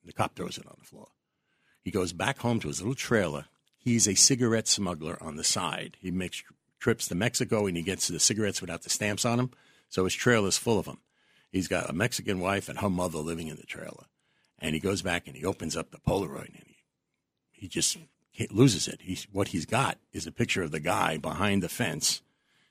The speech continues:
shooting the president, the president's head exploding, which is Mary Moorman took the, the only Polaroid we have, the only picture we have. But the next picture she took was right in sync with the headshot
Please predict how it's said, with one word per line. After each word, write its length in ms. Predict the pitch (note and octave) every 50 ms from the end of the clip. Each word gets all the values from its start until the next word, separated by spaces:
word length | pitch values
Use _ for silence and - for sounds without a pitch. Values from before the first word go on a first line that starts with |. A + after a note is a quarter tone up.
| _ _ _
shooting 440 | _ - - A#2 A2+ F#2+ E2 E2 D#2+
the 80 | D#2 -
president, 500 | - A#2 G#2 F2 F2+ F2 E2 E2+ E2 E2
the 100 | D#2+ C#2+
president's 400 | - - G#2 F2 F2+ F2 E2 -
head 140 | B2+ C3 G#2
exploding, 460 | E2 - - - D2 C#2+ C#2+ D2+ D2+
which 220 | D2+ E2 D#2+ -
is 180 | - D2 C#2+ - _ _ _ _ _ _ _ _ _ _
Mary 340 | G#2+ G#2 A2+ G#2 F#2 F2+ F2
Moorman 500 | F2 F#2+ A2 A#2 A#2 A2 F#2 F2+ F2+ E2+
took 220 | - - F#2+ - -
the, 100 | F#2 - - _ _ _ _ _ _ _ _
the 80 | - A2+
only 180 | G2+ G2 F#2+
Polaroid 540 | F2 - A2+ G#2 F#2 F#2 F2 F2 E2+ E2 D#2+
we 160 | E2 E2+ E2+
have, 240 | - B2 B2 A2+ F#2
the 80 | F2 F2
only 140 | E2+ E2+ D#2+
picture 280 | - G#2+ G2+ - F#2+
we 120 | E2+ D#2+ D#2
have. 320 | G2 B2+ A#2 G2+ F#2+ - - - - - - - - _ _ -
But 140 | F#2 -
the 100 | - F#2+
next 400 | F2 F2+ G2 A#2+ D#3+ F#3 - -
picture 280 | - - F2+ - - E2+
she 200 | - - F#2 D#2
took 260 | - - F#2 D#2 -
was 220 | F2 F#2 F2 E2 F2+
right 360 | F2+ F#2+ A2 G#2+ G#2 F2+ -
in 120 | G#2 F2
sync 320 | E2 - - G#2 F2+ - -
with 120 | F2 -
the 60 | -
headshot 460 | D#2 - F#2 D#2+ - - D#2 C#2 -